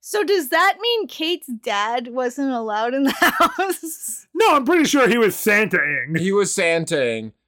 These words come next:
Speaker 3: But the thing is, like, if, for the modern Santa, he should really just, like, break a window or a sliding
Speaker 1: <laughs>
Speaker 3: glass door and get in. It's
Speaker 2: Also
Speaker 3: a lot safer.
Speaker 1: Yeah.
Speaker 2: Also, all I'm saying, based on my knowledge of chimneys, is if you were climbing down in a Santa Claus costume,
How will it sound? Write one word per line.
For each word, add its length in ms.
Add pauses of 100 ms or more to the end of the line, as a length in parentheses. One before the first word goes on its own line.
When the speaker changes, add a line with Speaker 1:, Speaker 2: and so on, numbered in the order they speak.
(180)
Speaker 3:
But 100
the 100
thing 280
is, 260
like, 420 (560)
if, 260
for 200
the 100
modern 520
Santa, 600
he 200
should 200
really 240
just, 200
like, 280
break 320
a 100
window 840
or 180
a 60
sliding 560
Speaker 1:
<laughs> 0
Speaker 3:
glass 380
door 440
and 200
get 200
in. 220
It's 80
Speaker 2:
Also 240
Speaker 3:
a 80
lot 200
safer. 600
Speaker 1:
Yeah. 240
Speaker 2:
Also, 360
all 340
I'm 120
saying, 400
based 280
on 120
my 160
knowledge 400
of 140
chimneys, 540
is 160
if 120
you 160
were 120
climbing 440
down 320
in 80
a 80
Santa 320
Claus 360
costume, 640